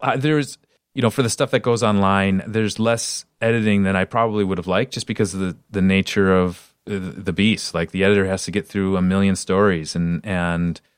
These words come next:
so, like, you know, the, the writer in you wants everything to be crafted and, and let's, let's go over your lead. And, and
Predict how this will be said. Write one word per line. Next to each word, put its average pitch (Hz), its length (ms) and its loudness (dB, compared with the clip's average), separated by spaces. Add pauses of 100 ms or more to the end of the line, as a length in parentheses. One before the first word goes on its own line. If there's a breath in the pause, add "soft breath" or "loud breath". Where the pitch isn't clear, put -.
(140)
so, 92 260 2
like, 90 280 0
you 110 80 2
know, 87 140 0
the, 87 280 0
the 92 120 -2
writer 98 340 0
in 95 100 2
you 92 120 0
wants 92 300 0
everything 95 480 -2
to 90 80 -4
be 87 380 -6 (300)
crafted 82 600 -2
and, 78 500 -8
and 78 520 -4
let's, 82 240 -2
let's 95 160 -4
go 82 180 0
over 85 140 0
your 82 160 -2
lead. 80 360 -6
And, 80 320 -4
and 90 140 -8